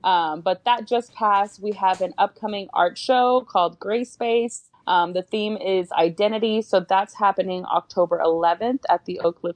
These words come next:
Cultural Center here in Dallas, Texas. Um, so that's the most upcoming event we have. We have open submissions for that. That close, I believe, September twenty-sixth. I think that's right after this episode comes out or the day of.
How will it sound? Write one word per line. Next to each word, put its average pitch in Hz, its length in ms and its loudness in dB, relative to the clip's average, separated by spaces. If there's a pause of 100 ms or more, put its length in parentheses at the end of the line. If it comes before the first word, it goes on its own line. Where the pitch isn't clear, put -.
Cultural 208 360 -4
Center 226 320 -4
here 190 180 2
in 175 100 0
Dallas, 170 300 2
Texas. 254 680 -2 (240)
Um, 170 600 2
so 202 240 -2 (100)
that's 320 300 -2
the 311 100 0
most 240 400 0 (220)
upcoming 240 640 0
event 240 280 -2
we 254 140 -2
have. 240 280 2
We 226 100 0
have 196 140 0
open 196 260 0
submissions 185 580 -8
for 170 180 2
that. 165 560 0 (280)
That 185 300 -2
close, 208 520 -2
I 190 60 -2
believe, 185 280 -8
September 180 440 -6
twenty-sixth. - 840 -2 (120)
I 170 220 2
think 180 220 -8
that's 175 220 0
right 180 360 0
after 214 320 0
this 254 160 -2
episode 254 360 -4
comes 262 160 -2
out 247 140 0
or 202 60 -4
the 196 100 -4
day 202 320 -2
of. 202 360 0